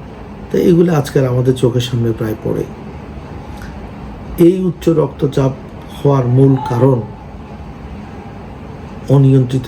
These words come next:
জীবনযাপন, খাদ্যাভ্যাস পরিবর্তন, মানসিক দুশ্চিন্তা বা মানসিক চাপ এবং কিডনি ডিজিজও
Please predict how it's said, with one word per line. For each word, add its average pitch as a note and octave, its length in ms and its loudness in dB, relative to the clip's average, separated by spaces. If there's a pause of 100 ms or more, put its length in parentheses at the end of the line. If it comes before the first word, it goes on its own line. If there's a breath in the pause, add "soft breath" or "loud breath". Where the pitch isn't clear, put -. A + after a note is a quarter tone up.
(120)
জীবনযাপন, B2 560 2 (1700)
খাদ্যাভ্যাস B2 520 2 (120)
পরিবর্তন, C3 540 2 (1120)
মানসিক B2+ 400 4 (240)
দুশ্চিন্তা B2 480 2 (100)
বা B2 60 0 (100)
মানসিক C3 340 4 (120)
চাপ A#2+ 180 -2 (840)
এবং C#3 220 4
কিডনি D3+ 280 4 (100)
ডিজিজও C3+ 380 4